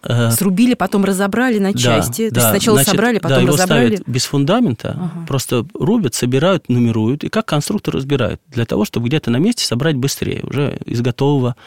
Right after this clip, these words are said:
Speaker 1: э, прирубленного друг к другу леса, да.
Speaker 2: А везли вы его при этом из Калининграда?
Speaker 1: Да, его, вот, давайте по порядку, да, вот на этой стадии руководство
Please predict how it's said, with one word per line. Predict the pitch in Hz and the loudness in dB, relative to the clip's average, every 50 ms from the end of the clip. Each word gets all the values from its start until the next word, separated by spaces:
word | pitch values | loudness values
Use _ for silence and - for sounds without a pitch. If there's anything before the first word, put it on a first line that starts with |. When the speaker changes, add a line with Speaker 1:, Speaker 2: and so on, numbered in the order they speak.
| - - _ _ - | -20 -20 _ _ -4
Speaker 1:
э, | - 120 104 98 57 - - - _ _ _ | -2 -2 -2 -2 -4 -6 -10 -18 _ _ _
прирубленного | - 123 123 120 131 151 143 123 113 117 117 110 107 104 | 0 2 4 4 4 2 2 0 0 0 0 0 -2 -2
друг | 110 120 117 110 - | -2 -2 -4 -4 -6
к | - 117 | -8 -6
другу | 110 120 127 123 117 107 | -4 -4 -4 -4 -2 -2
леса, | 104 - 110 101 - - - - | -2 -2 -2 -2 -4 -6 -10 -8
да. | - 120 170 190 - _ | -6 -6 -6 -6 -8 _
Speaker 2:
А | - 165 165 | -8 -6 -4
везли | 170 175 156 180 220 | -4 -2 -2 0 0
вы | 202 202 | 0 0
его | 185 180 180 | 0 -2 -2
при | - 202 180 | -2 -4 -4
этом | 175 - 180 | -2 -2 -2
из | 165 - | -4 -4
Калининграда? | - 165 160 170 170 175 151 - 123 120 120 117 120 - - - - - - _ _ _ _ _ _ _ _ _ _ _ _ - - - - _ - 254 - _ - - | -4 -4 -4 -2 -4 -4 -6 -6 -8 -10 -12 -14 -16 -20 -20 -20 -20 -20 -20 _ _ _ _ _ _ _ _ _ _ _ _ -20 -20 -20 -20 _ -20 -20 -20 _ -16 -10
Speaker 1:
Да, | 127 117 135 127 110 90 | -4 0 2 2 2 2
его, | 78 113 120 127 147 165 160 156 | 2 2 2 2 2 2 0 0
вот, | - - - 110 110 120 139 - - - _ _ _ _ _ _ _ _ _ - - - | -2 -4 -4 -4 -2 -2 -2 -4 -6 -12 _ _ _ _ _ _ _ _ _ -20 -16 -8
давайте | - 127 160 185 180 - | -2 0 0 0 0 -2
по | - 117 | -4 -6
порядку, | - - - - - - - - - | -4 -4 -4 -4 -6 -6 -10 -12 -6
да, | - 127 170 - | -4 -2 -2 -2
вот | 131 120 - | -2 -2 -2
на | 147 151 160 | 0 0 0
этой | 156 - 151 | 0 0 -2
стадии | - - - 262 269 220 151 107 85 127 - _ _ _ _ _ _ _ _ _ _ _ _ _ _ - - | -2 0 0 0 0 0 0 -2 -2 -6 -10 _ _ _ _ _ _ _ _ _ _ _ _ _ _ -10 -6
руководство | 131 - 143 120 - - 156 156 160 143 123 - - - 113 107 95 120 | -4 -2 -2 -2 -2 0 0 0 2 0 0 -2 -2 -2 -2 -2 -4 -4